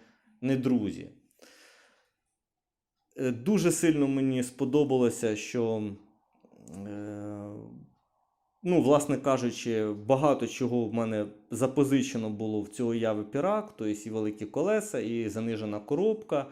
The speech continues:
і повишена третя. От в Яви Пірак, от дев'ять сил, лош-, е, дев'ять кінських сил мотор, третя передача двадцять на шістнадцять.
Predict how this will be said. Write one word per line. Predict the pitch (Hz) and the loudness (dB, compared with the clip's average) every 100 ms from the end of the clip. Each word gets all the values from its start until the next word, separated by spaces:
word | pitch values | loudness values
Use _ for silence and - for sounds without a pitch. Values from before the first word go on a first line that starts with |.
| - - _ | -14 -20 _
і | 139 | -4
повишена | 120 127 131 131 123 113 | 0 0 2 0 0 0
третя. | - 156 202 208 190 156 | 2 2 2 0 -2 -2
От | 107 101 | -4 -8
в | 104 98 | -12 -8
Яви | 104 139 127 110 | 0 4 4 2
Пірак, | 104 120 120 160 190 - - _ _ _ - | 2 4 4 2 0 -6 -20 _ _ _ -8
от | 107 104 | -6 4
дев'ять | 143 143 120 - | 6 6 4 0
сил, | - 139 120 104 | -2 2 2 0
лош-, | 110 - 113 | -4 -6 -4
е, | 110 110 110 110 117 | -2 -2 -2 -6 -6
дев'ять | 110 139 127 - | 0 2 2 -2
кінських | - 127 127 117 - | -2 -2 -2 -8 -10
сил | - 131 101 95 - - - - _ _ _ _ _ _ _ _ _ _ _ _ _ _ _ - | -2 0 0 -4 -14 -20 -20 -20 _ _ _ _ _ _ _ _ _ _ _ _ _ _ _ 0
мотор, | 120 123 170 214 202 - _ _ _ _ _ - | 0 4 6 6 2 -10 _ _ _ _ _ 6
третя | 147 160 156 | 8 8 6
передача | 135 127 123 117 151 165 120 92 - _ _ _ _ _ | 4 6 6 4 2 2 -2 -4 -6 _ _ _ _ _
двадцять | 107 98 123 147 156 - - | -6 0 6 6 4 -2 -2
на | 117 | -2
шістнадцять. | 110 127 - 127 101 95 - - | -2 -4 -2 0 0 -4 -10 -16